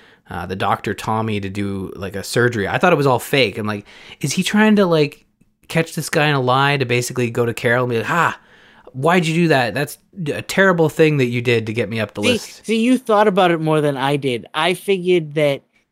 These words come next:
Speaker 2: he got moved up the list and now he was trying to figure out another way to save people.
Speaker 1: Right. Well, I mean, you're, you, that's what he was, that's exactly what he was doing.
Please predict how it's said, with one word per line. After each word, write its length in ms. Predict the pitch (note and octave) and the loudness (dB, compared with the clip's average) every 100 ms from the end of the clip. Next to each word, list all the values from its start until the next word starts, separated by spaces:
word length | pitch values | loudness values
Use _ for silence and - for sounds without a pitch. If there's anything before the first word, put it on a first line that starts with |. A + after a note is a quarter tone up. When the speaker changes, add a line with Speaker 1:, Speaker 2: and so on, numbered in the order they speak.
| _ _ _ | _ _ _
Speaker 2:
he 580 | - G#3+ G#3+ G#3 F#3+ F3+ _ _ _ _ _ _ _ _ | -8 -2 0 0 -4 -8 _ _ _ _ _ _ _ _
got 280 | F#3 F#3+ - _ | 0 0 -2 _
moved 300 | G3 F#3 D#3+ | 0 0 2
up 160 | F3 - | 0 0
the 100 | D#3+ | 0
list 360 | D#3+ D#3+ D3 - | 2 2 -2 -6
and 140 | D#3+ | -2
now 180 | D3+ D3 | 0 -2
he 140 | D3 | -2
was 140 | D#3 D3 | -6 -6
trying 240 | - D3+ | -4 -2
to 80 | C#3+ | -4
figure 280 | - D3+ D3 | -6 -4 -2
out 140 | C#3+ | -2
another 300 | C3+ C#3 C#3 | -4 -6 -4
way 160 | C3 C3 | -4 -4
to 100 | A#2+ | -6
save 400 | - B2+ B2 - | -8 -6 -8 -10
people. 280 | A2+ _ _ _ _ _ _ A#2 | -20 _ _ _ _ _ _ -4
Speaker 1:
Right. 340 | G2 F2+ - _ | -4 -4 -12 _
Well, 260 | D3+ D#3 D#3 - | 0 2 2 -2
I 60 | |
mean, 240 | C#3+ C3+ B2 | -4 -2 0
you're, 260 | C3+ B2+ - | 2 0 -2
you, 100 | A#2 | -8
that's 400 | F#2 G#2+ G#2 - | -4 -2 -2 -2
what 100 | A2+ | -2
he 60 | G#2+ | 0
was, 200 | G2+ G2+ | -2 -2
that's 260 | A#2 G#2+ | -2 -2
exactly 400 | G#2 G#2 C3 A2 | -4 -2 -2 -2
what 60 | G2 | -4
he 80 | F#2+ | -4
was 80 | |
doing. 340 | G2 G2 G2+ | -4 -2 -2